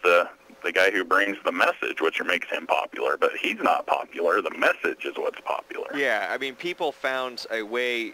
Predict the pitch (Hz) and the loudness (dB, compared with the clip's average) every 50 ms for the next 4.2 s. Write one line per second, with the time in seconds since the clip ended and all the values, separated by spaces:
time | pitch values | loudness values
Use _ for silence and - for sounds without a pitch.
0 | - 107 113 113 117 117 - - - - - - 147 156 156 165 139 127 117 110 | -10 -10 -4 -4 -4 -4 -4 -10 -20 -20 -12 -6 -6 -4 -2 -2 -2 0 0 -2
1 | 104 107 110 127 156 185 160 135 120 104 98 98 98 92 90 90 104 107 - 87 | -2 -4 -4 -4 -4 -4 -4 -6 -8 -8 -8 -8 -8 -8 -8 -8 -10 -12 -10 -8
2 | 117 120 123 120 120 117 117 113 - 139 156 165 131 104 92 87 87 92 95 - | -8 -6 -6 -6 -6 -6 -6 -6 -4 -4 -4 -4 -2 -2 -2 -2 -2 -4 -6 -10
3 | - - - - - - - - - 110 110 110 110 - - 127 110 - 127 123 | -14 -20 -20 -20 -20 -16 -10 -4 -2 -2 -2 -2 -4 -8 -8 -8 -8 -6 -6 -4
4 | 123 123 120 | -4 -4 -4